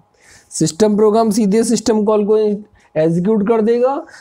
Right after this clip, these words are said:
सिस्टम कॉल ओएस को इंस्ट्रक्ट करेगा कि ये काम करना है और ओएस उसके बेसिस पर हार्डवेयर में जो भी फाइल ओपन करनी है, क्लोज करनी है, डिलीट करनी है, एडिट करनी है, वो सारे काम करेगा। और इसके अलावा भी बहुत सारे functions होते हैं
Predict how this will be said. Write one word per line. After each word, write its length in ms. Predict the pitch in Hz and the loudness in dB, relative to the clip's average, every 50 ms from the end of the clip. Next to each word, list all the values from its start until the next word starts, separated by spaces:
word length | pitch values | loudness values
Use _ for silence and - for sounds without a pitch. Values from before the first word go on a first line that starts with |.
| - - | -20 -10
सिस्टम 500 | - - 190 185 - - 240 233 240 226 | -4 -2 -2 -2 0 0 2 2 2 2
कॉल 280 | 214 240 240 247 254 233 | 2 2 2 2 2 0
ओएस 420 | - - 185 190 202 208 214 214 | 0 0 0 2 2 2 0 0
को 120 | - 277 233 | -2 -2 0
इंस्ट्रक्ट 360 | 226 226 254 247 233 208 208 | 0 0 0 -2 0 0 0
करेगा 300 | 247 233 233 220 247 240 | 0 0 0 0 0 0
कि 120 | 233 240 | 0 0
ये 120 | 240 240 226 | 0 0 0
काम 260 | 240 247 240 240 226 | 0 0 -2 -2 -2
करना 280 | 247 247 233 240 247 | -2 -2 -2 -2 -2
है 120 | 254 269 285 | -2 -2 -2
और 200 | 233 220 214 214 | -2 0 0 2
ओएस 380 | 208 202 196 208 220 233 262 | 2 2 2 2 2 2 0
उसके 280 | 269 262 - - - 190 | 0 -2 -2 -2 -2 0
बेसिस 380 | 175 175 175 175 196 196 185 - | 2 0 0 0 -2 -4 -4 -2
पर 300 | - 226 233 254 320 - _ _ _ _ _ - | -2 0 0 -2 -4 -8 _ _ _ _ _ -8
हार्डवेयर 500 | - - 160 170 180 185 185 202 202 202 | -2 0 0 2 2 2 2 2 2 2
में 140 | 214 208 | 0 0
जो 100 | 185 208 | 2 2
भी 80 | 208 208 | 0 0
फाइल 300 | 208 240 185 190 196 208 | 0 0 0 2 2 2
ओपन 360 | 202 190 180 190 208 208 190 | 0 0 0 0 0 0 0
करनी 320 | 190 202 202 196 196 202 202 | 0 0 0 0 0 0 0
है, 120 | 208 208 190 196 - _ - | 0 -2 -4 -6 -10 _ -2
क्लोज 300 | 196 190 196 196 202 196 - | 0 2 2 0 0 -2 0
करनी 320 | 220 202 196 196 196 202 | 0 0 0 0 0 0
है, 80 | 208 208 | 0 0
डिलीट 440 | 190 175 180 185 196 202 185 196 185 | 0 0 0 2 0 0 0 0 -2
करनी 360 | 202 202 202 202 202 208 208 | -2 0 0 0 0 0 0
है, 220 | 208 202 202 208 - _ - - _ _ - 151 | 0 -2 -2 -6 -10 _ -20 -20 _ _ -4 -2
एडिट 360 | 160 170 180 196 202 185 180 | 0 0 2 0 0 0 0
करनी 160 | 208 196 202 | 0 2 2
है, 60 | 208 | 2
वो 140 | 208 214 214 | 2 2 2
सारे 380 | 214 214 220 226 226 220 220 202 | 2 2 2 2 4 2 2 2
काम 320 | 208 202 202 202 208 214 208 - - - - _ _ _ - | 2 2 2 2 0 -2 -4 -8 -16 -20 -20 _ _ _ -2
करेगा। 340 | 190 180 196 202 196 220 240 | 0 2 2 2 2 2 2
और 180 | 240 240 240 226 | 2 2 0 -2
इसके 180 | 226 - 269 | -2 -2 0
अलावा 320 | 226 233 233 226 214 233 226 | 0 2 2 2 2 2 2
भी 140 | 226 240 | 2 0
बहुत 260 | 247 247 220 208 208 208 | 2 2 2 0 2 2
सारे 200 | 220 214 208 202 | 2 2 2 2
functions 480 | 294 220 196 190 - 226 214 214 - | 0 0 -2 -2 -2 -2 -2 -2 -2
होते 260 | 233 190 185 185 202 | -2 -2 -2 -2 -2
हैं 280 | 196 202 220 240 285 330 | -2 -2 -2 -2 -4 -6